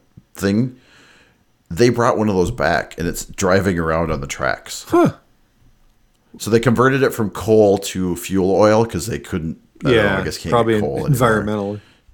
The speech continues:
Speaker 1: <laughs> Well, it's still not, I mean, black smoke comes out of it. It's not like it's, but so it's kind of like a P R thing.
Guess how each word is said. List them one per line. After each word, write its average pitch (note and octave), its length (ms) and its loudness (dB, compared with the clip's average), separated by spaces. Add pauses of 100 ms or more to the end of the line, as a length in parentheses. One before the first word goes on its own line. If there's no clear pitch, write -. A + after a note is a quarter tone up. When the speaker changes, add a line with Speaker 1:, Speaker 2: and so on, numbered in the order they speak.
(140)
Speaker 1:
<laughs> - 680 2
Well, C#3 300 0
it's C#3+ 160 2
still F#3+ 200 -6
not, A#2+ 300 0
I G#2+ 40 -8
mean, G#2+ 220 -4
black C#3 280 -2
smoke B2+ 320 -4
comes G#2+ 240 -4
out F2+ 120 -4
of E2 100 -10
it. F2+ 100 -8
It's F#2 160 -8
not A2 180 0
like A2+ 240 -2
it's, - 280 -6 (1300)
but - 360 2
so C3 220 2
it's B2 240 -2
kind - 340 0
of A2 80 4
like G2+ 120 0
a E2+ 60 -4
P F#2+ 260 -6
R D#2 240 -2
thing. E2 640 -6